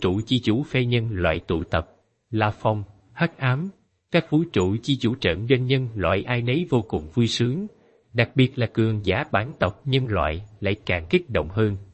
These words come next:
Họ mặc dù vẫn không rõ ràng lắm cụ thể bắt được bao nhiêu vũ trụ chi chủ,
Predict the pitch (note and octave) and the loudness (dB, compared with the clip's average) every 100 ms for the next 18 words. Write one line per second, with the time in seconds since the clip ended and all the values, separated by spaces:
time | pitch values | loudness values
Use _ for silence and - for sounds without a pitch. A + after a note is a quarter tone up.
0 | - - B2 B2 A#2+ B2+ B2+ A#2+ A#2 D3+ | -20 -8 -2 -2 0 2 2 2 0 -2
1 | - C#3+ A#2+ C3 A2+ G#2 A2 C3+ F3+ - | -2 -2 0 0 0 -2 -2 -4 -6 -2
2 | G2 G2 G2+ A#2 E3+ F3+ G#2+ F#2+ G2+ C3+ | -2 0 0 0 -2 -2 0 0 0 0
3 | B2 A#2+ B2 G#2+ D#3 G2+ E2+ F#2+ C#3 B2+ | 0 2 2 2 0 0 -2 -2 -2 0
4 | F#2 C#3+ | 0 0